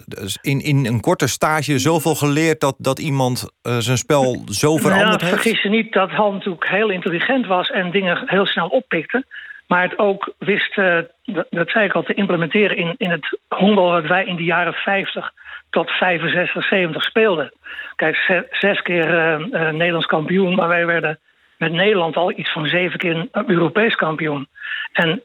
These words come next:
Speaker 2: het, het is een aanzet geweest van Han, eh, die dus als gentleman honkballer nogmaals, eh, mensen beter wilde maken. En dat heeft hij gewoon heel goed uitgebreid. En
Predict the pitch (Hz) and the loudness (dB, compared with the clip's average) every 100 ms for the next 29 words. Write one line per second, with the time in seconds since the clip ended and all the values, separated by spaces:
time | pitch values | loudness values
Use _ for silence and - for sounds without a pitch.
0 | _ 185 180 190 214 190 170 214 226 226 | _ -2 0 0 2 2 2 2 2 2
1 | 208 180 - 175 170 156 - 156 156 175 | 0 -2 -2 0 0 0 -2 -2 0 0
2 | 175 135 - - - - 185 175 160 156 | -2 -4 -10 -20 -20 -6 -2 0 0 -2
3 | 160 160 156 151 156 214 214 185 180 - | -2 -4 -8 -12 -6 0 2 4 2 2
4 | - - - - 175 151 120 202 220 220 | -4 -8 -18 -6 -4 -2 0 2 2 0
5 | 170 165 175 165 - 165 175 175 180 151 | 0 0 0 0 0 0 0 0 0 -2
6 | 156 - - - - 180 165 160 202 202 | -4 -8 -14 -14 -4 0 0 2 2 2
7 | 147 214 220 185 175 170 156 147 147 196 | 2 2 2 2 0 0 0 0 0 -2
8 | 190 208 - 196 165 156 - _ _ _ | 0 0 0 0 -2 -4 -14 _ _ _
9 | - 202 214 - 170 - 196 202 - 160 | 0 2 2 0 -4 0 0 0 -2 -2
10 | 151 147 151 190 165 156 | -2 -2 -4 -4 -4 -4